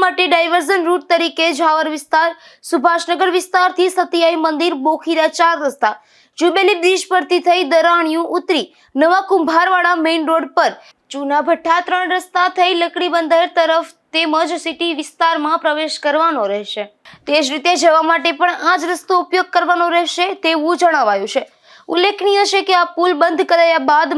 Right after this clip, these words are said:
માછીમારોના વિરોધના પગલે હવે ટુ વ્હીલ અને ફોર વ્હીલ પસાર કરવાની છૂટ આપવામાં આવી છે. નિપુલ પોપટ સાથે અશોક થાનકી, ગુજરાત ન્યૂઝ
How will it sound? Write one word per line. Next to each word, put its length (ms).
માછીમારોના 760
વિરોધના 540
પગલે 260
હવે 180
ટુ 180
વ્હીલ 140
અને 100
ફોર 260
વ્હીલ 200
પસાર 280
કરવાની 380
છૂટ 260
આપવામાં 440
આવી 220
છે. 80
નિપુલ 340
પોપટ 380
સાથે 260
અશોક 400
થાનકી, 480
ગુજરાત 560
ન્યૂઝ 280